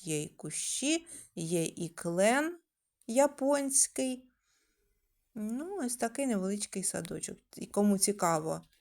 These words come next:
і може бути в Північній Рін-, Рейн-Вестфалії, знайте, що є таке містечко, де можна просто посидіти і подумати. Їхати,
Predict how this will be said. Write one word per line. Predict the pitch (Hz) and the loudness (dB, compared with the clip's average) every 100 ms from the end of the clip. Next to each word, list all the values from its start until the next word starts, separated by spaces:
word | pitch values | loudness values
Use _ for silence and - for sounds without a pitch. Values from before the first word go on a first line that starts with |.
| - | -8
і | 175 165 | -6 -4
може | 165 165 165 170 | -4 -6 -4 -6
бути | 180 170 - | -8 -12 -10
в | 160 | -6
Північній | 175 175 165 - 170 | -4 -4 -4 -6 -6
Рін-, | 175 175 | -6 -6
Рейн-Вестфалії, | - 175 165 165 185 202 - 302 339 320 285 | -4 -2 -2 -2 0 0 2 0 2 2 2
знайте, | 214 196 233 294 285 | 0 0 -2 -2 -4
що | 240 - | -6 -4
є | 180 208 214 | -2 0 0
таке | 208 185 180 | -2 -6 -4
містечко, | 175 - 269 269 190 | -4 -2 -4 -4 -4
де | 170 | -4
можна | 165 180 240 247 208 208 - - _ | -4 -2 -4 -4 -8 -8 -14 -18 _
просто | - 285 359 - 196 | 2 4 4 2 -4
посидіти | - 165 - 226 208 202 190 185 - | -2 2 2 2 -4 -6 -6 -8 -10
і | - 202 | -14 -14
подумати. | 208 190 190 175 151 156 156 - - - - _ _ _ - - - _ _ _ _ _ _ _ _ _ _ _ _ _ _ _ _ _ _ _ _ _ - _ _ _ _ _ - _ _ - - - | -10 -6 -6 -6 -8 -8 -8 -10 -10 -10 -10 _ _ _ -20 -20 -20 _ _ _ _ _ _ _ _ _ _ _ _ _ _ _ _ _ _ _ _ _ -20 _ _ _ _ _ -20 _ _ -20 -20 -12
Їхати, | 190 196 175 170 170 175 170 170 | -6 -6 -4 -8 -6 -8 -6 -6